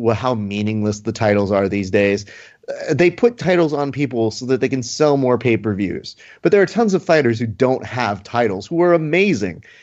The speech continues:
And yeah, sometimes it sucks, but it's just like in the W W E. They know the chase is in the title. That's why John Cena doesn't always have the title.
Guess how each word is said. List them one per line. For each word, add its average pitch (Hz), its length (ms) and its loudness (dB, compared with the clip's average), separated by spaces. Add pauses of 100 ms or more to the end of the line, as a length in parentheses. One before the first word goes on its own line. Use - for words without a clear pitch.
(120)
And 156 100 2
yeah, 202 160 4
sometimes 170 400 0
it 104 100 -10
sucks, - 520 -2 (480)
but 170 140 4
it's - 160 -2
just 214 260 0
like 208 160 0
in 180 60 2
the 165 80 -2
W 147 180 4
W 123 280 0
E. 90 180 -6 (240)
They 127 160 0
know 131 600 2 (120)
the 98 120 -6
chase 107 640 -4 (100)
is - 220 -14
in 95 400 -8 (100)
the 101 100 -8
title. 87 560 -8
That's 95 200 -2
why 117 120 4
John 110 240 2
Cena 104 200 -2
doesn't 101 300 -4 (160)
always 143 400 6
have 98 260 -2
the 92 100 -6
title. 92 460 -4